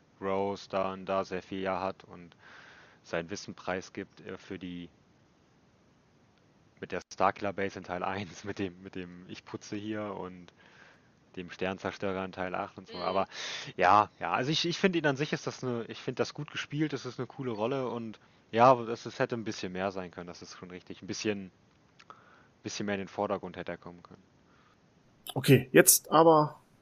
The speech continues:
Speaker 3: würde ich sagen, lass uns mit Episode neun, äh, aufhören und mal, noch mal kurz zurückschwenken über die ganzen Filme, die wir hatten.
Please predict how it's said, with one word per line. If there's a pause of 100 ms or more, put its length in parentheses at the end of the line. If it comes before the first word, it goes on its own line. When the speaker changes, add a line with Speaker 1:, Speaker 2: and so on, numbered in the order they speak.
(120)
Speaker 3:
würde
ich
sagen, (1600)
lass
uns (600)
mit
Episode
neun, (1300)
äh, (280)
aufhören (320)
und
mal, (520)
noch
mal
kurz
zurückschwenken
über (1400)
die
ganzen
Filme,
die
wir
hatten.